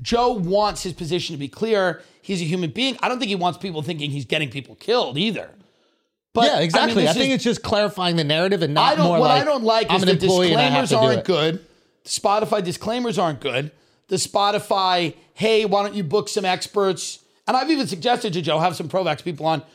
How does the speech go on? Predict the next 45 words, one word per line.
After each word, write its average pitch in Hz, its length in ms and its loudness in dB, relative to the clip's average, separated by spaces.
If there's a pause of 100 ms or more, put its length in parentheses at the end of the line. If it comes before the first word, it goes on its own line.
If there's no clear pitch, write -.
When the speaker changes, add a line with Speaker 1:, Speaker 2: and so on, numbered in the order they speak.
(260)
Speaker 1:
But 202 260 -2
I 175 60 2
Speaker 2:
Yeah, 214 60 6
I 190 80 4
Speaker 1:
don't 226 80 2
Speaker 2:
like 233 200 4
Speaker 1:
like - 140 -2
Speaker 2:
that. - 20 0
Speaker 1:
Spotify. 226 540 0
I 196 120 0
don't 285 180 -4
like 247 280 -2 (360)
if 143 300 0
they 233 240 2
have 196 200 0
an 170 220 -8
i-, 165 140 -10
interest 170 340 -6
in 160 100 -4
that. 139 300 -2 (800)
I 233 560 0
don't, 214 320 0
I 196 160 2
don't 220 260 0
like 202 500 2
the 175 180 0
direction 180 600 0
that 147 200 0
goes 123 280 -4
in, 101 120 -14
because 170 320 -2
then 190 280 0 (340)
one 240 260 0
day 202 300 2
it's, 185 280 -4
well, 196 180 0
it's - 120 -6
not 214 160 2
only 196 180 -2
the 180 100 0
anti-vax 165 640 -2
or 185 120 2
the 175 100 -2
whatever, 170 340 -2
the 165 260 -2